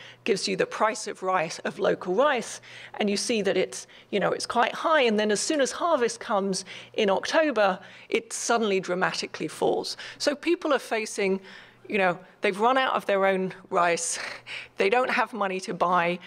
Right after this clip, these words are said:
rice, and the price of rice is very high, so they end up just not eating very much for a couple of months, which is extremely bad for your nutrition. You know, it's not like you can eat some parts of the year and not in others.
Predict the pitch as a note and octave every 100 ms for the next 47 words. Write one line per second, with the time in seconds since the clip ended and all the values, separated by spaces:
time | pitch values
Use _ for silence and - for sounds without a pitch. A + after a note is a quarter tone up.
0 | - - F3+ F3 D#3+ - - A3 G3 F#3+
1 | - A3 G#3+ G3 F3 E3 D#3+ D#3+ E3 E3
2 | D#3+ - B3 G3 G3+ - E3+ D#3+ D#3 C#3+
3 | - E3 - F3 E3 - - G#3 - D#3
4 | C3 C#3+ C#3 B2 - - B2+ - - C#3+
5 | - - - - - - - - - -
6 | G#3+ - G#3+ - - - - A#3 F#3+ E3+
7 | D3 C#3 C3 - - D#3 D#3 - - G3
8 | - - - _ - F3 D#3+ - G#3+ -
9 | G#3+ - F3 G3 F#3+ - - G3 F#3+ F3+
10 | F#3 F#3 - - E3+ F3+ - - E3 F#3
11 | F3 F3 G3+ - -